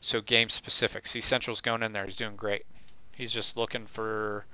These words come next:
getting some vision, which he does. I don't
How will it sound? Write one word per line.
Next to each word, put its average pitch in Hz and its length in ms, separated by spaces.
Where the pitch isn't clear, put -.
getting 139 240
some 117 240
vision, 147 420
which 131 120
he - 120
does. 139 800
I 131 60
don't 123 180